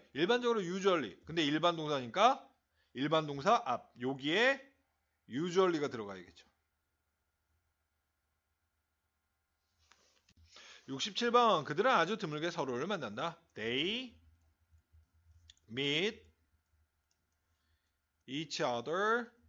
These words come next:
그 다음에 셀덤이 어디 들어가야 돼요? 일반 동사니까 일반 동사 앞. 여기에 바로 셀덤이 들어갔어야 됩니다. 육십팔 번. 제임스는 결코 햄버거를 먹지 않는다. 제임스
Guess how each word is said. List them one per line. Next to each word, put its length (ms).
그 80
다음에 240
셀덤이 540
어디 220
들어가야 300
돼요? 240
일반 340
동사니까 680
일반 260
동사 240
앞. 260
여기에 420
바로 280
셀덤이 600
들어갔어야 520
됩니다. 320
육십팔 380
번. 240
제임스는 600
결코 400
햄버거를 360
먹지 220
않는다. 400
제임스 680